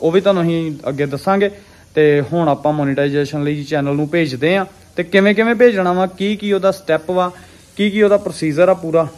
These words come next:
ਤੇ ਆਪਾਂ ਤੁਹਾਨੂੰ ਦੱਸਦੇ ਆ। ਤੇ ਆਜੋ ਫਿਰ ਚੱਲਦੇ ਆ ਆਪਾਂ ਮੋਬਾਈਲ ਦੀ ਸਕਰੀਨ ਦੇ ਉੱਤੇ। ਅੱਛਾ ਜੀ, ਹੁਣ ਅਸੀਂ ਆਪਣੇ ਚੈਨਲ ਨੂੰ ਭੇਜਾਂਗੇ ਮੋਨੀਟਾਈਜ਼ ਵਾਸਤੇ। ਉਹਦੇ ਵਾਸਤੇ ਵੇਖਾਂਗੇ ਕਿ ਉਹਦਾ ਟਾਈਮ ਤੇ ਸਬਸਕ੍ਰਾਈਬਰ ਪੂਰੇ ਹੋ ਗਏ ਨੇ,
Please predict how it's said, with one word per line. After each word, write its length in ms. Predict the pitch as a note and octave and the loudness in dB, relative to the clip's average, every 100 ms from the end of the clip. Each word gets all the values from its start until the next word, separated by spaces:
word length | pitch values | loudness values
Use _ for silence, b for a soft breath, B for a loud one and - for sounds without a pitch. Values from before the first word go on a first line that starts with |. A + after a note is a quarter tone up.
| - - | -18 -10
ਤੇ 120 | D#3 | -8
ਆਪਾਂ 220 | - D3 D3 | -6 -4 -2
ਤੁਹਾਨੂੰ 220 | D#3 D3+ | -2 0
ਦੱਸਦੇ 340 | C3+ B2+ C3+ | -2 -2 -6
ਆ। 60 | C#3 | -4
ਤੇ 80 | - | -2
ਆਜੋ 220 | C3+ C#3 | -2 -2
ਫਿਰ 340 | C3 C#3 C3 B2 - - | -2 -4 -4 -6 -12 -10
ਚੱਲਦੇ 300 | C3+ C3 C3+ | -4 -2 -2
ਆ 40 | |
ਆਪਾਂ 180 | C3 C3 | -2 -2
ਮੋਬਾਈਲ 340 | C3 C3 B2+ B2 | -2 0 0 0
ਦੀ 100 | B2+ | -4
ਸਕਰੀਨ 380 | B2+ B2 C3 | -6 -4 -2
ਦੇ 60 | B2 | -2
ਉੱਤੇ। 240 | A2 G2+ - _ b b b b G3 | -4 -10 -20 _ b b b b -2
ਅੱਛਾ 200 | F#3+ A#3 | 4 6
ਜੀ, 60 | |
ਹੁਣ 140 | A#3 A3+ | 6 6
ਅਸੀਂ 100 | A3+ | 6
ਆਪਣੇ 200 | G#3 A3 | 6 4
ਚੈਨਲ 280 | G#3+ G3 G#3 | 6 6 6
ਨੂੰ 100 | G3+ | 6
ਭੇਜਾਂਗੇ 340 | G3+ E3+ F3+ | 6 6 6
ਮੋਨੀਟਾਈਜ਼ 460 | F#3 F3+ F3 F#3 F#3+ | 4 4 6 6 6
ਵਾਸਤੇ। 320 | F#3+ F3 G3+ | 4 4 4
ਉਹਦੇ 160 | G3 | 4
ਵਾਸਤੇ 280 | G3 F#3 F3 | 6 4 4
ਵੇਖਾਂਗੇ 420 | F3+ E3+ G3 F#3+ | 0 2 0 0
ਕਿ 100 | F3 | 2
ਉਹਦਾ 220 | F#3+ F#3 F#3 | 2 4 4
ਟਾਈਮ 400 | - F3 F3 F#3 | 6 4 6 2
ਤੇ 80 | |
ਸਬਸਕ੍ਰਾਈਬਰ 580 | F#3+ F3+ - D3+ C#3+ D#3+ | 2 0 0 0 2 2
ਪੂਰੇ 280 | E3 E3+ F3+ | 0 4 6
ਹੋ 180 | F3 D3+ | 8 6
ਗਏ 180 | C#3 F3 | 6 6
ਨੇ, 180 | G3 | 4